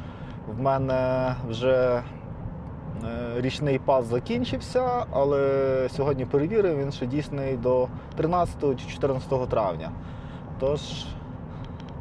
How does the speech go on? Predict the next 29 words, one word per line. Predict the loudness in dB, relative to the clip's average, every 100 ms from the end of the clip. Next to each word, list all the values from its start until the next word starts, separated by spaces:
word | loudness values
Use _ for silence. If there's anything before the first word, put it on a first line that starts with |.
| -4
ще | 2 4
можу | 4 4 4
зекономити | 2 2 4 4 4 2 0 0
на | 0
пару | 2 4 4
днів | 2 0 0 0 -4 -2
майже | 0 0 -2
сто | -2
доларів. | 2 2 2 0 -4 -6 -8 -10 -12 -10 -10 -10 -10 -10 -4 2
Тож | 4 4
з |
днем | 4 4
народження | 4 6 4 4 2 2
мене, | 4 4 2 0 -6 -10 -10 -10 -10 -12 -10 -12 -12 -10 -8 -8 -6 -8 -10 -4 0
і |
вже | 2 2
коли | 2 2 4 4 2 -2 -8 -10 -8 -6 0
заїду, | 2 2 2 2
то | 0 -4
буду | -2 -2 -4 -4
включатися, | -4 -2 0 0 -2 -10 -10 -10 -8
вже | 0 2 2 2
прямо | 0 0 0 -2
з | -6
гір. | -10 -12 -14 _ _ _ _ -20 _ _ _ -20 _ _ _
Все, | -16 -6 -2 -2
вийшов | -2 -4 -4 -6
на | -6
маршрут. | -4 -6 -6 -6 -8 -8